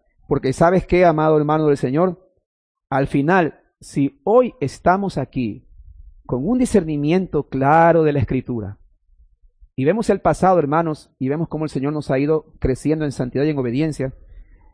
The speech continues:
¿no hicieron esto mismo por nosotros? ¿No hubo alguien que nos proclamó el Evangelio de Jesucristo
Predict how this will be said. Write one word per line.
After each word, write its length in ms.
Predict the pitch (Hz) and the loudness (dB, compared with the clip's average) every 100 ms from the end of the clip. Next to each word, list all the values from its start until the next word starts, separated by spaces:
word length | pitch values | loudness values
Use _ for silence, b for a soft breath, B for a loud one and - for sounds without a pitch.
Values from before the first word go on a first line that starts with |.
| _ | _
¿no 180 | 123 156 | -4 0
hicieron 500 | 185 190 196 202 208 _ - | 2 4 6 4 0 _ -2
esto 320 | 160 - 170 | -2 0 -2
mismo 560 | 147 165 170 165 - _ _ _ | 0 -2 -2 -6 -10 _ _ _
por 160 | 135 127 | -6 -4
nosotros? 680 | 120 - 120 - 208 - _ _ _ - - - - | -6 -6 -6 -6 -8 -12 _ _ _ -20 -20 -20 -18
¿No 160 | - 127 | -8 -2
hubo 260 | 143 175 165 | 2 4 4
alguien 200 | 170 170 | 4 2
que 100 | 160 | -2
nos 100 | 143 | -4
proclamó 420 | 143 - 123 135 | -6 -6 -4 -2
el 80 | 165 | 0
Evangelio 640 | 156 131 117 139 156 160 | 0 -2 -2 -2 0 -2
de 80 | 139 | -2
Jesucristo 680 | 123 - - 143 170 185 | -4 -6 -6 -4 -4 -8